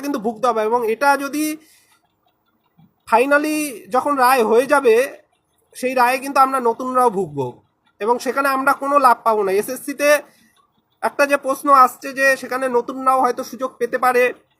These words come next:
আবার নাও পেতে পারে, এটা কিন্তু এখনো ধোঁয়াশা আছে। এমন নয় যে নতুনরাও পেয়ে যাবে একদম পুরো হান্ড্রেড পার্সেন্ট। আমার যেটুকুনি ধারণা, যদি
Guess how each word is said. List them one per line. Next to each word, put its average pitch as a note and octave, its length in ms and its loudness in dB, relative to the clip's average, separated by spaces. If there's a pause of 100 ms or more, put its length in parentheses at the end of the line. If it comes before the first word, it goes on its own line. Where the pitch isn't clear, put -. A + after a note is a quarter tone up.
আবার A#3 220 2
নাও A#3+ 160 8
পেতে B3 320 0
পারে, A#3+ 260 0 (380)
এটা B3 160 -4
কিন্তু C#4 200 -6
এখনো C#4+ 200 2 (100)
ধোঁয়াশা B3 340 4 (100)
আছে। G3+ 140 -4
এমন A#3 240 0 (360)
নয় C4+ 240 4
যে B3+ 80 0
নতুনরাও B3+ 540 0
পেয়ে A#3+ 200 0
যাবে B3 120 -2
একদম A#3 280 -4 (100)
পুরো A#3+ 160 -2 (160)
হান্ড্রেড G#3+ 300 -4
পার্সেন্ট। F3+ 340 -6 (640)
আমার A3+ 280 2 (100)
যেটুকুনি C#4+ 400 -4
ধারণা, B3+ 360 4 (600)
যদি B3 200 0